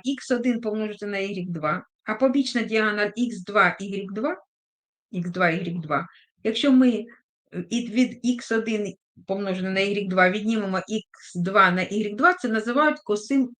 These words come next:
добутком двох векторів. І,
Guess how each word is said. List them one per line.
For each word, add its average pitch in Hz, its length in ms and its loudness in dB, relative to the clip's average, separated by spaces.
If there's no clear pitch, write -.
добутком 240 840 2
двох 208 320 -2
векторів. 202 500 -4
І, 214 340 2